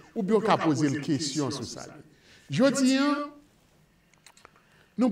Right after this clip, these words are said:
allons regarder le système respiratoire. Là, le monde dit la toussée,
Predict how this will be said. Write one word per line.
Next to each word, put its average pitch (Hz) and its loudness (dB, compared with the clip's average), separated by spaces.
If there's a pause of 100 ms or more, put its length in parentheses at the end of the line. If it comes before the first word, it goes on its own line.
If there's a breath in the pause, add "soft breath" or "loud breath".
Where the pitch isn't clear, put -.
allons 220 8
regarder 185 4
le - -10 (680)
système 160 -2
respiratoire. 123 -6 (1500 soft breath)
Là, 196 6
le 220 0
monde 202 0
dit 135 -4 (360)
la 123 -4
toussée, 240 0